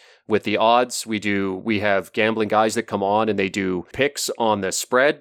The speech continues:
They do picks on the total. They do prop bets. So we are heavily engaged with the, with the, with, with the betting, and I mean, everybody's going that way, right? C B S is, we've been doing it actually for a long time. We're one of the people that's,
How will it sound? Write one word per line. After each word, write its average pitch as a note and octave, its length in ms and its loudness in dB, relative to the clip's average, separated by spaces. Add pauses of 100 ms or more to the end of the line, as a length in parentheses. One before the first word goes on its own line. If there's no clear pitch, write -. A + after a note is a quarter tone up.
(140)
They A2+ 100 -2
do G#2 100 -4
picks A#2 280 -2
on G#2 100 0
the F2 80 -4
total. D3+ 560 0
They G#2+ 120 0
do F#2 120 -6
prop - 460 -2
bets. - 480 -4 (360)
So G2+ 360 2
we A2+ 240 0
are A#2+ 340 4
heavily C#3+ 540 0
engaged G#2 640 0
with G2 280 -6
the, F2+ 480 0
with - 280 -6
the, F#2 320 0
with, G2 200 -8
with - 140 -6
the G2+ 100 -6
betting, B2 380 0 (380)
and F#2+ 640 -2 (320)
I G#2+ 100 -4
mean, F#2+ 180 0
everybody's F#2+ 460 0
going F#2+ 240 0
that F2+ 120 -4
way, E2+ 200 -6
right? F2+ 260 -6
C C3+ 140 0
B C#3+ 120 2
S C#3 160 4
is, A#2 100 -8
we've B2 140 0
been F#3 120 0
doing C#3 200 4
it C3 80 4
actually A#2 280 0
for A2+ 100 0
a G2+ 60 4
long G2+ 200 2
time. G2+ 220 -4
We're A2 80 0
one G#2+ 100 2
of G#2 60 2
the F#2+ 80 -6
people G#2 200 -6
that's, G2 220 -2